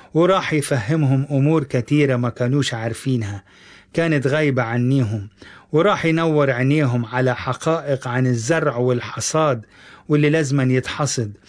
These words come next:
وإنتوا اللي تحصدوه، والمرأة السامرية دي واحدة من الحصاد. وكان يا أحباب إن أهل البلد اللي كانوا واقفين وعيسمعوا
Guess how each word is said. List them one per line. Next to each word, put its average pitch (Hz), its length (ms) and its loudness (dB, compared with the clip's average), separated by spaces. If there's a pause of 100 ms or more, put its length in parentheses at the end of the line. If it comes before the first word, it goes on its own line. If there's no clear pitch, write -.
(300)
وإنتوا 196 400 2
اللي 143 120 4
تحصدوه، 135 720 0 (400)
والمرأة 175 500 2
السامرية 147 760 2
دي 147 240 0
واحدة 139 380 0
من 123 140 0
الحصاد. 123 760 -2 (420)
وكان 156 380 0
يا 135 100 2
أحباب 131 480 -2 (340)
إن 139 180 2
أهل 143 340 0
البلد 131 440 2
اللي 127 200 0
كانوا 131 380 0
واقفين 139 400 0
وعيسمعوا 123 840 -2